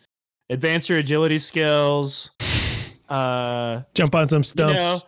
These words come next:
Speaker 1: the markets are fucking corrupt if you don't get it. Get in early or you're,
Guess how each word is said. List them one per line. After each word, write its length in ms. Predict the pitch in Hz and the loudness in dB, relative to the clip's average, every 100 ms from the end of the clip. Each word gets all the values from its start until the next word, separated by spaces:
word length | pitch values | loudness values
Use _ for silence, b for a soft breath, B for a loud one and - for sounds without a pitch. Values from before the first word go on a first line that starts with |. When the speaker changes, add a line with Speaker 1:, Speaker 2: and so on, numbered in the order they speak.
| B B B B - | B B B B -2
Speaker 1:
the 80 | 180 | 2
markets 480 | 175 196 202 185 | 4 2 2 0
are 100 | 180 | 0
fucking 380 | 151 185 175 180 | 0 0 0 0
corrupt 440 | 165 170 170 170 165 | 0 0 0 0 -6
if 120 | 143 | -4
you 80 | 160 | -2
don't 160 | 156 | -2
get 120 | 151 160 | -2 -2
it. 100 | 143 | -2
Get 160 | 185 | 0
in 160 | 196 180 | 0 0
early 420 | 185 214 240 220 | 2 2 2 2
or 80 | 170 | 2
you're, 140 | 156 | 0